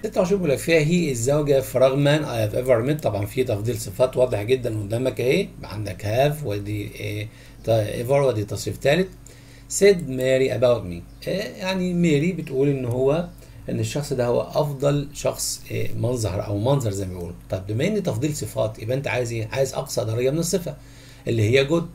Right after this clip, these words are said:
تاخد لها إيه بقى؟ best، لأن best هي أقصى درجة من الصفة جود. تمام؟ أهي best لوكينج، وآخد معاها جيرند لأن أنا عايز اسم فاعل، أنا بوصف هذا الشخص.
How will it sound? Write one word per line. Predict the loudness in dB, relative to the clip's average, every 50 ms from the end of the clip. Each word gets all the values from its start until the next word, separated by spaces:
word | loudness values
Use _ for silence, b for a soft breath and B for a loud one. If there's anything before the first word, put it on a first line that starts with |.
| -8 -6
تاخد | -6 -2 -2 -2 -2
لها | 2 0 2 2 4
إيه | 4 4 4
بقى؟ | 4 4 2 2 2
best، | 2 2 2 2 -2 -4
لأن | -4 -4 -4 -4 -2
best | 0 0 0 0 0 2
هي | 4 4 4 4
أقصى | 2 -2 -6 -4 -2 2
درجة | 2 4 4 4 2
من | 0 -2
الصفة | -4 -4 -4 -2 -2
جود. | -2 -2 -4 -8 -10 -16 -20 -20 -20 -20 -20 -20 B B B B -6
تمام؟ | -4 -2 0 0 -2 -2 B B B B B
أهي | -4 -4 -2
best | 0 2 2 2 2 2 -2
لوكينج، | -2 -2 -4 -6 -8 -6
وآخد | -6 -6 -6 -6 -6 -6
معاها | -4 -2 -2 -2 -2 -4 -6 -6 -2
جيرند | 0 0 2 2 0
لأن | 0 -2 -2
أنا | 0 0
عايز | 0 -2 -2 -2
اسم | -4 -4 -4 -4 -4
فاعل، | 0 2 2 2 0 -2 B B B B B -4
أنا | -2 0
بوصف | 2 2 2 2 0 -4 -8 -2
هذا | -2 -2 0 0
الشخص. | -4 -4 -4 -6 -8 -8 -10